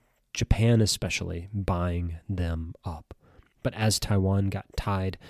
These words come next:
deeper into the global market, the indigenous people hunted the deer to near extinction.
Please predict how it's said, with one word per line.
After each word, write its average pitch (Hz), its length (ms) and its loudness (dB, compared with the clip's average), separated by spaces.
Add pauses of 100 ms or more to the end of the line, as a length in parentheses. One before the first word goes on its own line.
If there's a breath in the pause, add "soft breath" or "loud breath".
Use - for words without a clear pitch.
(260 loud breath)
deeper 120 320 6
into 90 280 0
the 101 100 0
global 90 320 0
market, 107 500 2 (160)
the 110 920 0
indigenous 101 500 6
people 95 360 -2
hunted 95 800 0
the 104 80 4
deer 90 440 2 (100)
to 107 120 2
near 82 560 0
extinction. 107 720 -4